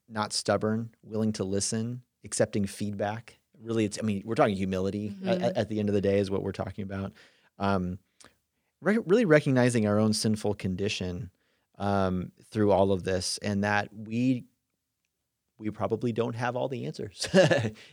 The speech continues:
Speaker 1: that, that we're limited in our capacity to know that, know all, all the things. And, um, and that's, that's huge.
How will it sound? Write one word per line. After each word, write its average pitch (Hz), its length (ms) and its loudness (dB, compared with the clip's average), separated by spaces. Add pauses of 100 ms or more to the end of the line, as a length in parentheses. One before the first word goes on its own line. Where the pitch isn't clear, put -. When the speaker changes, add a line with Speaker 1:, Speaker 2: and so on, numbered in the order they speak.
Speaker 1:
that, 113 560 4
that 110 140 2
we're 113 120 2
limited 107 420 2
in 101 100 -4
our 104 100 -6
capacity 104 540 -2
to 101 80 0
know 104 180 2
that, 104 180 -2
know 104 240 2
all, 101 140 4
all 95 220 0
the 95 80 -8
things. 98 380 -4
And, 95 240 -4
um, 92 340 -2 (540)
and 98 140 2
that's, - 400 0 (300)
that's 120 180 0
huge. 123 480 0